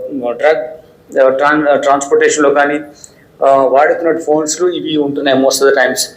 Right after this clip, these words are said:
కాబట్టి every cell phone owner, it is not that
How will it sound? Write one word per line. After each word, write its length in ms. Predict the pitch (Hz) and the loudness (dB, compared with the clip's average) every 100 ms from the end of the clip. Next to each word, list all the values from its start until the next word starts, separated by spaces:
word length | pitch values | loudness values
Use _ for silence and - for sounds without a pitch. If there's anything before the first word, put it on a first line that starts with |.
| - - - | -20 -20 -4
కాబట్టి 380 | 143 156 160 170 | 0 0 0 2
every 560 | 156 180 185 175 165 165 156 | 2 2 -2 -2 -2 -2 0
cell 140 | 165 160 | 0 2
phone 200 | 170 156 | 2 2
owner, 260 | 151 165 165 - | 2 2 2 2
it 220 | 151 - | 0 0
is 80 | 151 | -2
not 180 | 143 147 | 0 0
that 160 | 151 | 4